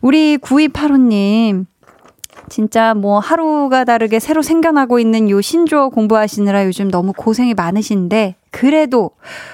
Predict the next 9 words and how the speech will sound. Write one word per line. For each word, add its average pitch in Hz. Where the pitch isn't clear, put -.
후배들에게 262
"야, 190
너네 240
신조어 339
쓰지 277
마라." 185
이렇게 294
잔소리하지 233
않고 180